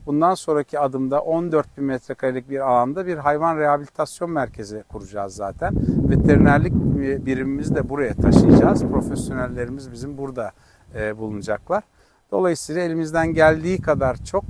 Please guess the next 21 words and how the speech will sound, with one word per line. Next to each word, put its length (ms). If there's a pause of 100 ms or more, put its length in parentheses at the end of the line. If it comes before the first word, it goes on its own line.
(240)
e, 420
burayı 380
değerlendireceğiz. 840
Sağ 300
olsun 240
Orman 400
Bölge 260
Müdürlüğü, 380
Orman 380
Bakanlığı 400
da 140
bu 140
konuda 360 (360)
bizden 240
yardımlarını 680
esirgemediler. 800 (360)
Böyle 260
bir 180
adım 220
attık 340
hep 120